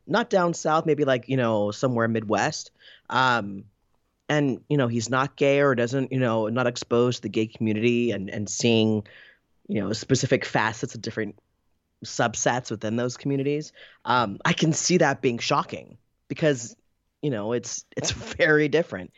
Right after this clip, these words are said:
It's a very specific kind of thing that, that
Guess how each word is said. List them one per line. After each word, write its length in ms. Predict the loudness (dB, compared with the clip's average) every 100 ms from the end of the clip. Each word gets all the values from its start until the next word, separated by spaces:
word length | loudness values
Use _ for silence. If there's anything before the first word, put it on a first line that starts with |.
| -20 -8
It's 100 | -6
a 60 |
very 640 | -4 0 2 2 0 -2 -4
specific 920 | -6 0 2 2 0 0 0 -2 -4 _
kind 540 | -6 -2 -2 -4 -6 -6
of 260 | -8 -12 _ -20 -20 -20 _
thing 460 | -8 -2 0 0 0
that, 280 | 0 -2 -4 -8 -10 -12
that 220 | -8 -8